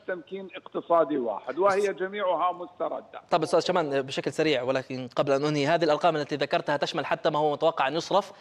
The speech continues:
Speaker 2: حتى منتصف العام المقبل، أم هذا لم يتم
Speaker 1: لا،
Speaker 2: حصره حتى
Speaker 1: أنا
Speaker 2: الآن؟
Speaker 1: لا، هذا يعني هنالك كما اطلعتم في البلاغ، آه، هنالك الحكومة خصصت عشرين مليون دينار لدعم برنامج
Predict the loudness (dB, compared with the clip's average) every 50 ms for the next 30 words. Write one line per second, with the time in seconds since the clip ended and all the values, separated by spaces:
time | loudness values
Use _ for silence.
0 | -20 -20 _ -4 -4 -2 0 0 -2 -2 -4 -6 -6 -8 -4 -2 0 0 0 0
1 | 0 -2 -4 -2 -2 -2 -2 -2 -2 -4 -4 0 0 0 2 2 0 0 0 -2
2 | 0 2 4 6 4 4 4 4 4 6 6 6 6 6 6 4 2 -4 -12 -18
3 | -20 -20 -20 _ _ _ _ _ _ -4 0 2 4 4 4 4 4 4 4 4
4 | 4 2 2 2 0 0 -2 -4 -2 -2 -4 -4 -4 -2 0 0 0 0 0 -2
5 | -2 0 2 2 4 4 2 0 -2 -8 -12 -6 -4 -4 0 2 2 2 2 0
6 | -4 -6 -4 -2 0 2 0 0 -2 -4 -6 -8 -8 -10 -10 -10 -6 -4 -2 2
7 | 2 4 4 2 0 -2 -10 -20 -20 -20 _ _ _ _ _ 0 2 4 4 4
8 | 4 2 0 -2 -4 -6 -6 -4 -2 -2 -2 -2 -4 -4 -6 -6 -4 -4 -6 -4
9 | -4 -6 -4 -2 -2 -2 0 0 -2 -2 0 -2 -4 -4 -4 -6 -6 -4 -4 -6
10 | -4 -6 -10 -10 -10 -8 -6 -6 -6 -4 -2 -2 -2 0 0 0 0 0 -2 -2
11 | -4 -6 -4 0 2 2 4 4 4 2 0 -6 -12 -18 -20 _ _ _ _ -10
12 | -8 -6 0 2 2 2 2 -2 -4 -4 -4 -4 -4 -4 -4 -4 -4 -6 -8